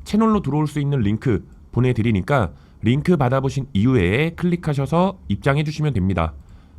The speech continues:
자, 그리고 저희 텔레그램방 무료로 운영되고 있어요. 그렇기 때문에 부담 가지실 필요 없이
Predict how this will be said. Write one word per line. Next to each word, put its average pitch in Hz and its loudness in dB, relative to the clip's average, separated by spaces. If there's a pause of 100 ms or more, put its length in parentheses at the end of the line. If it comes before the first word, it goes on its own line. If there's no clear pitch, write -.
(120)
자, 123 2
그리고 127 -2
저희 120 0
텔레그램방 170 0
무료로 185 2
운영되고 131 0
있어요. 85 -2 (360)
그렇기 139 0
때문에 135 -2
부담 147 0
가지실 143 -4
필요 139 -4
없이 - -4